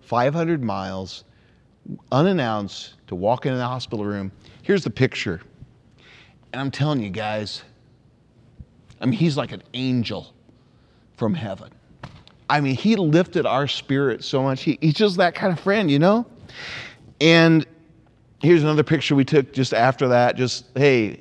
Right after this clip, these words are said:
hanging out, being encouraging one another. Wow, what an incredible friend. Um, be that friend to somebody. When they're going through those hard times, be that friend. And then,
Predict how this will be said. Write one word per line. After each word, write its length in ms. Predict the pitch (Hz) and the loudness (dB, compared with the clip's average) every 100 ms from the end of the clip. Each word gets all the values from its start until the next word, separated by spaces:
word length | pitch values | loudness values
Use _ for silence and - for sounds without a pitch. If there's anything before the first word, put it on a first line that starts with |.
| - | -12
hanging 440 | 98 151 160 151 | -4 0 0 2
out, 340 | 139 139 139 - - - _ _ _ - - | 2 2 0 -4 -18 -20 _ _ _ -16 0
being 240 | 139 156 | 4 6
encouraging 800 | 147 139 - 143 135 127 123 120 - | 4 2 4 6 6 4 0 0 0
one 220 | 131 120 | 2 4
another. 400 | 120 117 120 123 - - - - - | 4 4 4 0 -6 -20 -20 -14 -4
Wow, 640 | 110 120 110 104 95 92 | 4 6 6 4 2 -4
what 200 | - 214 | -2 0
an 160 | 247 254 | 0 0
incredible 800 | 202 - - - 202 220 208 190 | -2 -4 -12 -8 -6 -6 -6 -6
friend. 580 | - 175 170 165 117 - _ _ _ _ - - _ _ _ _ - | -6 -8 -6 -8 -10 -14 _ _ _ _ -20 -20 _ _ _ _ -4
Um, 440 | 135 135 123 113 92 - _ _ _ _ _ _ _ _ _ - - 120 | 0 0 -2 -6 -10 -20 _ _ _ _ _ _ _ _ _ -18 -8 0
be 160 | 160 214 | 2 4
that 220 | 190 - | 2 0
friend 260 | 147 139 | 0 0
to 60 | 113 | 0
somebody. 500 | - 98 - 90 - _ _ _ - _ | -2 -6 -6 -12 -16 _ _ _ -20 _
When 140 | 127 143 | 4 8
they're 100 | 160 | 8
going 320 | 147 220 285 | 8 8 8
through 120 | 285 | 8
those 200 | 247 220 | 6 6
hard 260 | - 151 147 | 6 4 4
times, 320 | 135 107 95 | 2 0 -2
be 280 | 127 123 180 | -4 0 2
that 220 | 160 135 | 0 -4
friend. 400 | - 110 92 92 - - - - - | -6 -10 -10 -16 -20 -20 -20 -18 0
And 200 | 151 151 | 4 6
then, 400 | 170 180 170 143 | 6 6 6 2